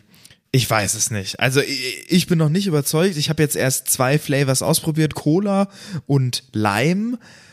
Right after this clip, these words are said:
Und Cola ist mir einfach zu künstlich. Also das schmeckt so wie diese Cola-Haribo-Flaschen, was mega ekelhaft ist. Also das will ich nicht trinken.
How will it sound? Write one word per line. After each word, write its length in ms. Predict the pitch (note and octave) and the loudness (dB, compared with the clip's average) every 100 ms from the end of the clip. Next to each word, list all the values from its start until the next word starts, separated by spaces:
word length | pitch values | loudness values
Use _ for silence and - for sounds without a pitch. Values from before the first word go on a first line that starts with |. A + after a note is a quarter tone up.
| - B2+ | -20 -6
Und 380 | - C#3 C3 - | 0 0 0 -6
Cola 320 | - D3+ F3+ | -2 2 2
ist 160 | C3 D3 | -2 -4
mir 120 | C3 | -2
einfach 220 | D3 D3+ | 0 0
zu 140 | - C#3+ | 2 0
künstlich. 760 | - B3 - - F#3+ G3+ - - | 2 0 0 -4 -2 -2 -2 0
Also 160 | B2 | 0
das 120 | B2 | 2
schmeckt 320 | - C#3+ D#3 - | 0 -2 -4 0
so 180 | C#3+ C3+ | 0 0
wie 80 | |
diese 260 | B2+ C3 B2 | -2 0 0
Cola-Haribo-Flaschen, 1800 | - - C#3 E3 E3 C#3 - - B2+ C3+ F#3 F3 F3 - E3 - G3+ G3+ - - - - _ - | -2 -4 0 0 0 -2 -6 -6 -2 0 0 0 0 0 0 0 0 -4 -6 -20 -20 -20 _ -2
was 240 | B2+ - | -2 -2
mega 380 | A2 A#2+ D3+ D3+ | -4 -2 0 0
ekelhaft 540 | - D#3+ E3 D3+ D3 | 0 0 0 0 -2
ist. 200 | A2 - | -2 0
Also 200 | G#2 A2+ | -2 -2
das 160 | A2 A2+ | -2 0
will 100 | C#3 | 0
ich 100 | C#3 | 0
nicht 200 | B2 - | -2 -2
trinken. 600 | - C#3+ F3+ - G#2+ C3 | -2 0 0 -2 -4 -4